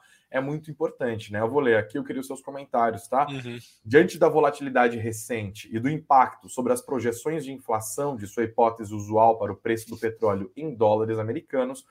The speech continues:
Speaker 1: o comitê decidiu adotar também, neste momento, um cenário alternativo. Nesse cenário, considerado de maior probabilidade, né, adota-se a premissa na qual o preço do petróleo segue aproximadamente a curva futura de mercado até o fim de dois mil e vinte e dois,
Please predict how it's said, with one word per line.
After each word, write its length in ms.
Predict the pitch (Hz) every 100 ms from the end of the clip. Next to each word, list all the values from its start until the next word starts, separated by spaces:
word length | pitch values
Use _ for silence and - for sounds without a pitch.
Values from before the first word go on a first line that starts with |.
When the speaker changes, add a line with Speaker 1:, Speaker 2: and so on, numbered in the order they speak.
| _ _ _
Speaker 1:
o 100 | -
comitê 460 | - 180 170 170 170
decidiu 400 | 156 156 131 156
adotar 420 | 143 147 135 131
também, 300 | 123 117 120
neste 240 | 117 113 104
momento, 400 | 104 143 147 127
um 40 |
cenário 480 | 110 127 131 143 147 - _
alternativo. 1400 | 139 170 185 - 165 151 151 - - - 139 101 - - _ _ _ _ -
Nesse 400 | 139 208 220 175
cenário, 600 | - 113 113 117 123 123 _ -
considerado 720 | 180 220 175 156 123 113 110
de 100 | 117
maior 640 | 147 160 156 135 185 226
probabilidade, 1080 | 220 165 143 127 117 104 104 107 110 131 147 _ _
né, 220 | 113 127 -
adota-se 840 | 156 151 143 170 180 165 - 175 -
a 100 | 156
premissa 680 | 156 131 113 113 - 104 - _ _
na 100 | 156
qual 220 | 156 139
o 140 | 131 131
preço 340 | 196 247 233
do 80 | 156
petróleo 640 | 147 113 - 143 147 113 -
segue 440 | - 156 160 156
aproximadamente 1000 | 165 170 165 160 143 127 113 123 - 151
a 60 |
curva 440 | - - 147 139 -
futura 540 | - - _ 202 202
de 100 | 143
mercado 640 | 139 113 110 113 113 127 -
até 320 | 139 139 156
o 100 | 160
fim 260 | 156 147 160
de 120 | 160
dois 180 | 156 151
mil 140 | 156
e 40 | 156
vinte 200 | 160 175
e 40 |
dois, 380 | 139 107 98